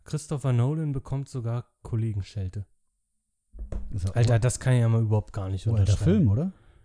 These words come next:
Speaker 1: Hä?
Speaker 2: Ist ja ein uralter Film.
Speaker 1: Tenet?
Speaker 2: Ach, Tenet. Nee, aber Dark Knight ist ein alter Film.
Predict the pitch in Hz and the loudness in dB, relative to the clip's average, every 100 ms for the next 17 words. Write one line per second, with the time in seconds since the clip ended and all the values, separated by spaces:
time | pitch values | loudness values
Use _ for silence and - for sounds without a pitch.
0 | _ 127 185 - _ - 92 113 117 101 | _ -2 -2 -4 _ -6 -2 2 2 2
1 | 92 190 240 107 - _ _ _ _ - | 2 0 -2 -2 -6 _ _ _ _ -2
2 | 98 135 214 - _ - - - 175 156 | 0 0 -4 -12 _ -8 -6 -2 0 0
3 | 104 _ 117 123 113 107 98 135 160 104 | -2 _ 0 2 4 2 2 0 0 -2
4 | 101 98 92 92 | -2 -2 -2 -2